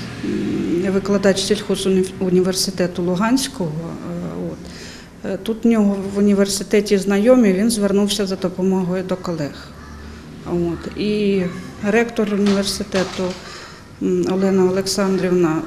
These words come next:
ну, скажімо так, по першій просьбі, по першій просьбі соцслужб, е, надали нам, е, гуртожиток.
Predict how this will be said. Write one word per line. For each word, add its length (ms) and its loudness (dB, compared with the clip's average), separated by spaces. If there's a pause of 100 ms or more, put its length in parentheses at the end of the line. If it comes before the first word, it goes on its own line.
(380)
ну, 100 -2
скажімо 400 2
так, 420 -2
по 200 2 (140)
першій 460 4
просьбі, 800 4 (120)
по 320 0
першій 320 -2
просьбі 500 -2
соцслужб, 760 -2 (640)
е, 260 -2
надали 460 4
нам, 380 4
е, 20 -6 (600)
гуртожиток. 800 -2